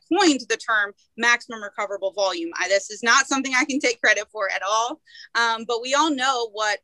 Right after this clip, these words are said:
you know, recoverable, essentially what your body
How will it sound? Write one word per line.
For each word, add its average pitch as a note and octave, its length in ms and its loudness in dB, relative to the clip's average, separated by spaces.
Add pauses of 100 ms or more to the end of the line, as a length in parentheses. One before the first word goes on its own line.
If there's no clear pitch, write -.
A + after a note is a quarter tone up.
(120)
you A#3+ 100 -10
know, G3+ 140 -6
recoverable, - 720 -6 (960)
essentially A#3+ 360 -2
what G3 200 0
your G#3+ 120 -2 (120)
body A3 500 0